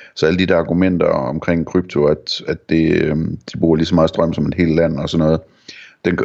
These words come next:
de kommer til at falde fuldstændig væk lige præcis på den, øh, kryptovaluta der.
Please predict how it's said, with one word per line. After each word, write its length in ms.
de 80
kommer 180
til 80
at 60
falde 160
fuldstændig 440
væk 160
lige 100
præcis 300
på 120
den, 300
øh, 460
kryptovaluta 680
der. 200